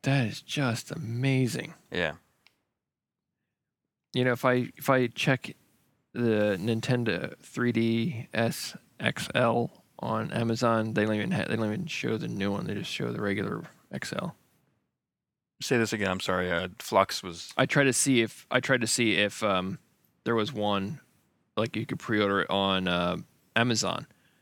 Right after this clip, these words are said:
Speaker 1: But if you just search Nintendo three D S X L, it just brings up the regular. It doesn't bring up the new one.
Speaker 2: I don't know, man.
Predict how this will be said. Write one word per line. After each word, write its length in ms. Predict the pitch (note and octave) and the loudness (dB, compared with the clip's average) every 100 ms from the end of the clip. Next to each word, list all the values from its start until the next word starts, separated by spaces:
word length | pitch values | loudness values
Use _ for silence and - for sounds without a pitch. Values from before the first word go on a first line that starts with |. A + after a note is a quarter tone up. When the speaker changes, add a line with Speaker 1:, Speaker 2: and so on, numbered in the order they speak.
| _ _ - | _ _ -6
Speaker 1:
But 60 | |
if 80 | A2 | -2
you 60 | A#2+ | 0
just 380 | A#2+ - - - | -2 -4 -8 -4
search 420 | - C3+ A2 - | 2 2 2 -2
Nintendo 420 | B2 A2 A2 G2+ | -2 2 2 2
three 200 | - A2+ | 2 2
D 120 | G#2+ | 4
S 140 | A2 - | 4 2
X 220 | G#2 - | 0 2
L, 320 | A2+ G#2+ - - _ _ | 2 0 -4 -14 _ _
it 60 | - | -8
just 180 | E2 - | -8 -4
brings 240 | G#2+ G2+ | -4 -2
up 80 | G2 | -2
the 80 | F2+ | 0
regular. 600 | F#2 G2+ G2 F#2 E2+ - _ _ _ _ _ _ _ _ _ _ _ _ _ _ | 2 4 4 2 0 -4 _ _ _ _ _ _ _ _ _ _ _ _ _ _
It 80 | - | 0
doesn't 160 | A2+ G3+ | 2 2
bring 180 | G#2+ G#2+ | 2 2
up 100 | F2+ | 2
the 80 | F#2+ | 0
new 220 | G2 F#2+ | 2 2
one. 180 | F2 E2+ _ _ - - - | -2 -6 _ _ -20 -16 -6
Speaker 2:
I 80 | |
don't 140 | D#2+ D#2+ | -6 -6
know, 80 | D#2+ | -8
man. 200 | E2 | -12